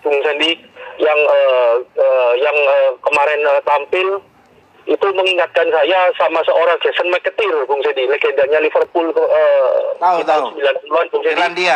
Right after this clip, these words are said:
Speaker 1: Pemain Irlandia itu, ya. Jadi musim ini saya menjagokan Liverpool, Bung Sandy, yang akan, eh, tampil sebagai, eh, kampion, Bung Sandy. Karena dengan, eh, dengan lini depan mereka yang sekarang agak berubah,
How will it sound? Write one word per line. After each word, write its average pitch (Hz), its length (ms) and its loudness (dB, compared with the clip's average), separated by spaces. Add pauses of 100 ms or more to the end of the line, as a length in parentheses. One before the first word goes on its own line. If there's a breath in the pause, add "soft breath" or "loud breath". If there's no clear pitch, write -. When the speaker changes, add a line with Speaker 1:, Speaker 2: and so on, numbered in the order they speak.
Speaker 1:
Pemain 160 240 -2
Irlandia 160 520 0 (120)
itu, 175 160 -2
ya. 139 160 2 (640 loud breath)
Jadi 214 240 0 (320)
musim 190 320 0
ini 440 320 0
saya 302 160 0
menjagokan - 560 0
Liverpool, 143 480 -2
Bung 123 160 0
Sandy, 117 240 -2
yang 131 160 2
akan, 131 240 0 (160)
eh, 131 320 2
tampil 143 400 -2
sebagai, 131 560 -2 (400 loud breath)
eh, - 160 2
kampion, 147 480 -2
Bung 123 160 -4
Sandy. 120 320 -4 (480 loud breath)
Karena 175 560 2
dengan, 156 360 -2 (120)
eh, 151 240 2
dengan 147 240 0
lini 160 240 -4
depan 160 320 0
mereka 165 400 0
yang 170 160 0 (160)
sekarang 170 320 0
agak 202 240 0
berubah, - 560 -2